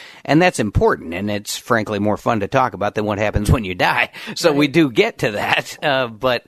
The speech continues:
Speaker 1: I want clients to be kind of walled in and protected from all angles to avoid as many of those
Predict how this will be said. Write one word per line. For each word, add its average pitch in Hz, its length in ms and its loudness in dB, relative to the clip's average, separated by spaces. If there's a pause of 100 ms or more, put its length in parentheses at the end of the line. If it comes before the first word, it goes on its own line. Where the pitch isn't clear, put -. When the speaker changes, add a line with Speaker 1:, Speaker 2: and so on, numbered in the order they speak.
(380)
Speaker 1:
I 135 120 4
want 135 480 -2
clients 127 500 -2
to 123 140 -6
be 110 540 -2
kind 127 260 0
of 90 100 -10
walled 113 380 -2
in 110 120 0
and 104 120 -2
protected 110 580 -6
from 117 180 -4
all 110 220 -2
angles 117 440 -8
to 104 240 -4
avoid 104 320 -2
as 95 180 -4
many 104 260 -4
of 98 60 -8
those 101 260 -4